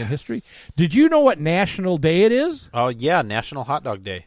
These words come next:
Speaker 1: No, no, no, no, it's not. I wish it was. I like hot dogs.
Speaker 2: I do, too.
Speaker 1: There's a company, uh, what was it, New York? They're making a five-foot,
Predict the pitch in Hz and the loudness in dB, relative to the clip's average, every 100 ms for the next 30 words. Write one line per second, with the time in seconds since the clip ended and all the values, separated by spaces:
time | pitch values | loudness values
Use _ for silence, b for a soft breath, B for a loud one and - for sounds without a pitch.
0 | _ - 180 127 73 - 127 131 117 95 | _ 0 2 2 -2 -6 -6 -4 -6 -8
1 | - 104 87 87 123 - - 78 82 98 | -10 -10 -8 -6 -6 -6 -10 -10 -10 -12
2 | 98 95 - 73 73 78 80 85 95 92 | -12 -14 -14 -14 -14 -14 -12 -12 -10 -10
3 | 101 175 b b b 151 151 143 127 - | -8 -10 b b b -2 2 2 0 0
4 | 185 180 165 147 139 123 160 170 - 127 | -2 -2 -2 -4 -4 -4 -4 -6 -10 -10
5 | 123 110 123 160 214 - - - _ 131 | -10 -10 -8 -6 -8 -14 -20 -20 _ -6
6 | 147 160 - 139 135 117 104 - - - | -2 -4 -4 -8 -6 -8 -8 -10 -20 -20
7 | - - 127 170 214 226 - - 185 | -20 -14 -14 -12 -12 -14 -12 -8 -6